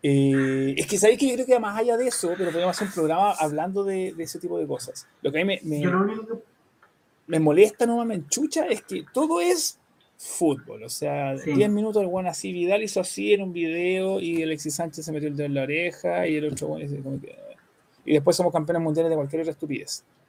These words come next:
Speaker 1: Cinco
Speaker 2: Sí.
Speaker 1: minutos para explicar eso, tres minutos para eso, un minuto para eso. Siempre es así. Por eso. ¿Cuál es? Dice, "Vamos a ver lucha libre mejor".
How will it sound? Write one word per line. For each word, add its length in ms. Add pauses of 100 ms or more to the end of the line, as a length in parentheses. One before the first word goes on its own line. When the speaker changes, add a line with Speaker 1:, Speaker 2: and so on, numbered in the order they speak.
(380)
Speaker 1:
Cinco 300
Speaker 2:
Sí. 40
Speaker 1:
minutos 340
para 200
explicar 380
eso, 180
tres 200
minutos 360
para 200
eso, 180
un 80
minuto 220
para 180
eso. 180
Siempre 340
es 60
así. 200 (640)
Por 120
eso. 220 (600)
¿Cuál 180
es? 60
Dice, 160
"Vamos 180
a 20
ver 80
lucha 200
libre 260
mejor". 420